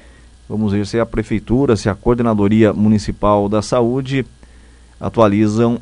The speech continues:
esta, esse boletim ainda hoje. Então, a, o boletim covid dezenove ainda não foi atualizado, não foi divulgado pra gente aqui pelo menos. Então a gente vai aqui com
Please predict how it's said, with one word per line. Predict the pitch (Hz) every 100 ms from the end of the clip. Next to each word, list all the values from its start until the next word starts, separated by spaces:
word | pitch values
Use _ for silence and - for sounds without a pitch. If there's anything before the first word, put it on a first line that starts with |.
| -
esta, | 101 104 - - 101 98 95 90
esse | 101 - - 101 98
boletim | 98 107 101 - 104 107 113 - - -
ainda | 101 110 107
hoje. | 110 110 101 87 87 78 - -
Então, | 92 87 90 92 104 113 113 -
a, | - 78 90 85 -
o |
boletim | 95 92 87 95
covid | 92 92 95 95
dezenove | 98 101 113 107 113
ainda | 104
não | 98 95
foi | -
atualizado, | 95 101 104 123 95 104 120 107
não | 98
foi | 90 - 98
divulgado | 95 95 90 90
pra | - 107 113
gente | 90 104 101
aqui | 92
pelo | 107 127
menos. | 120 120 143 139 - - - - - -
Então | 107
a |
gente | 101 104 110
vai | 104
aqui | 104 -
com | 107 117 120 107